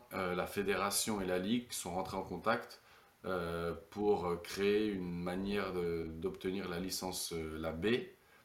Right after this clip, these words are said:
ce que j'ai fait, euh, ma dernière année, euh, en activité. Et donc, c'est vraiment en train de se développer. Après, en, en Europe, ça fait tellement longtemps que je suis parti, et quand je suis parti de l'Europe,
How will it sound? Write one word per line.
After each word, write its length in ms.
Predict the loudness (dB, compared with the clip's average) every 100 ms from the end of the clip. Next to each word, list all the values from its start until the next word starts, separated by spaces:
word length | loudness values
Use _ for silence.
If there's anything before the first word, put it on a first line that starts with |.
| _ -10
ce 140 | -8
que 140 | -4 -2
j'ai 180 | 0 0
fait, 400 | 4 4 6 4
euh, 120 | 0
ma 140 | -2
dernière 280 | -2 -2 -2
année, 240 | -2 -2 -2
euh, 60 | -6 -10 -14 -8
en 140 | -6
activité. 720 | -6 -8 -8 -4 2 2 0 -10 -20 -20 -20 -20 -8
Et 640 | -4 -2 -2 -2 -2 -2
donc, 160 | -2 -2
c'est 100 | 0
vraiment 260 | 2 2
en 40 | 2
train 160 | 0
de 40 | -2
se 100 | 0
développer. 460 | 0 0 -2 -4 -10 -20 _ -16
Après, 300 | -14 -4 0
en, 360 | 0 0 -2 -6 -14 -20 -20 -20 -20 -12
en 140 | -6 -4
Europe, 340 | 0 0 0
ça 120 | -2
fait 120 | -8 -6
tellement 280 | -4 -2
longtemps 200 | -2 -4
que 60 | -8
je 60 | -10
suis 120 | -12
parti, 420 | -12 -10 -4 -4
et 80 | -4
quand 160 | -8
je 60 | -8
suis 160 | -10 -10
parti 260 | -8 -6
de 80 | -4
l'Europe, 260 | -2 -4